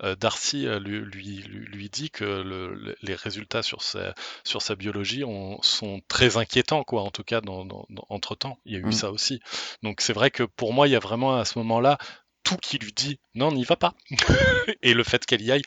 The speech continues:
Speaker 1: participe à son héroïsme qu'elle a déjà montré dans le dialogue de la, de la semaine dernière quand, euh, elle dit, euh, euh, « Des cellules en rémission, des cellules cancéreuses,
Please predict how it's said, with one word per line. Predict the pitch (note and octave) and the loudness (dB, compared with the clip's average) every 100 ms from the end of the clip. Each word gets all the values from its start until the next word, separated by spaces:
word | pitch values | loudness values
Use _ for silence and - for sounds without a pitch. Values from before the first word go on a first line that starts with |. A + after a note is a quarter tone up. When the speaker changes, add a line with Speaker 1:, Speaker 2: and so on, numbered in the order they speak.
| - - - - | -6 -12 -14 2
Speaker 1:
participe | B2 - C3+ C3+ - | 2 2 -2 0 0
à | |
son | A2+ A2+ | 0 0
héroïsme | G#2+ F#2+ G#2+ - - | 0 2 -2 -4 -8
qu'elle | - G2+ | -8 -6
a | F#2+ | -4
déjà | G#2+ A2 | -2 -2
montré | G#2+ G#2 - B2 | -2 -6 -4 -2
dans | G2 | -2
le | F#2+ | -4
dialogue | F#2+ G#2 G#2+ A2 G2 F#2 | -4 -4 -2 -4 -6 -8
de | F#2+ | -8
la, | F#2 - - - | -8 -8 -14 -8
de | - | -4
la | F#2 | -4
semaine | - G2 | -4 -4
dernière | G2 G#2+ A#2+ | -2 -2 -2
quand, | - G2+ F#2 - - - | -2 -6 -6 -10 -16 -10
euh, | G2 F2+ F2+ | -6 -4 -4
elle | |
dit, | F2+ G#2+ A2 | -6 -4 -4
euh, | F#2 F2 - - - | -2 -6 -10 -18 -10
euh, « | F2+ E2+ E2+ | -6 -6 -6
Des | G2 | -4
cellules | - G2+ G2+ | -4 -4 -2
en | G2 | -2
rémission, | G2+ G2 G2 - A2 A2+ A2+ | -4 -6 -4 -2 -2 -2 -4
des | G2+ | -4
cellules | - G#2 G2+ | -6 -6 -8
cancéreuses, | - G2 G2+ G2 A2+ G2+ | -8 -6 -6 -4 -4 -6